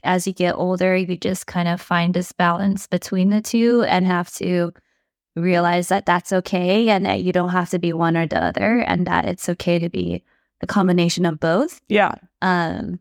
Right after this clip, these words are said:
Speaker 1: but for a lot of us, or at, at least I can speak for myself growing up, um, I grew up in a pretty, like, conservative, strict environment, um,
Speaker 2: Mm-hmm.
Speaker 1: especially 'cause my mom was a single parent. So it was obviously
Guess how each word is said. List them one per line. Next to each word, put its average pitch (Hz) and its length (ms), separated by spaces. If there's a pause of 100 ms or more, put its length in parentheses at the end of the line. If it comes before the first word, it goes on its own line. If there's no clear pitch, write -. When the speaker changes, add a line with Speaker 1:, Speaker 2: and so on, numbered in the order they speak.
Speaker 1:
but 196 220
for 196 240
a 180 100
lot 175 240
of 185 220
us, 180 400
or - 200
at, 208 240
at 214 160
least 233 200
I 214 40
can 208 140
speak 196 220
for 196 120
myself 175 600
growing 170 380
up, 170 180 (720)
um, 170 440 (260)
I 196 60
grew 202 200
up 202 140
in 202 120
a 190 100
pretty, 185 720 (360)
like, 170 240
conservative, 185 1040
strict - 440
environment, 311 920 (120)
um, 240 120
Speaker 2:
Mm-hmm. 190 120 (100)
Speaker 1:
especially 196 460
'cause 185 300
my 175 200
mom 165 300
was - 400 (100)
a - 80
single 180 280
parent. 247 460
So 185 260
it - 40
was 180 100
obviously 185 720